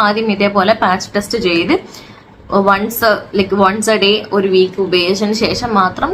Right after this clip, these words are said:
twice a day എന്നുള്ള രീതിയിൽ ഉപയോഗിച്ച് തുടങ്ങിയാൽ മതി. ഓക്കെ, അതാണ് niacinamide serum. ഇനി വിറ്റമിൻ സി, ഈ സാധനമുണ്ടല്ലോ നിങ്ങൾക്ക് നല്ല രീതിയിൽ പണിയും തരും എന്നാ ബെനിഫിറ്റും ഉള്ള ഒരു സാധനമാണ്. വിറ്റമിൻ സി നമ്മൾ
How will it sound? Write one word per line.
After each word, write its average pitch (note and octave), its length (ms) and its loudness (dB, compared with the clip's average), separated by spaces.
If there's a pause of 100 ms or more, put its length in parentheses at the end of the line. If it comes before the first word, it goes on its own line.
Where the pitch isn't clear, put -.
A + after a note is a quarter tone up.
twice B3 360 -2
a - 80 -2
day A3 100 2
എന്നുള്ള G#3 240 2 (100)
രീതിയിൽ F3+ 380 -2
ഉപയോഗിച്ച് F3+ 500 0
തുടങ്ങിയാൽ E3+ 480 0
മതി. C4 160 -2 (540)
ഓക്കെ, F4+ 180 2 (380)
അതാണ് D#4+ 320 4 (100)
niacinamide C4 600 2
serum. F#3+ 200 0 (140)
ഇനി E4+ 140 0 (240)
വിറ്റമിൻ A#3+ 300 0 (120)
സി, F#3+ 100 -6 (560)
ഈ G#3+ 60 -2 (180)
സാധനമുണ്ടല്ലോ C#4 1040 0 (540)
നിങ്ങൾക്ക് C4 420 0
നല്ല B3+ 360 2
രീതിയിൽ C4 280 -4 (100)
പണിയും C#4+ 560 0
തരും D#4 220 2 (440)
എന്നാ D#4 280 0 (100)
ബെനിഫിറ്റും C#4 520 2
ഉള്ള B3 160 0
ഒരു A#3 140 -6
സാധനമാണ്. F#3+ 460 2 (400)
വിറ്റമിൻ C#4+ 340 2 (140)
സി D4+ 140 0 (180)
നമ്മൾ C4 240 0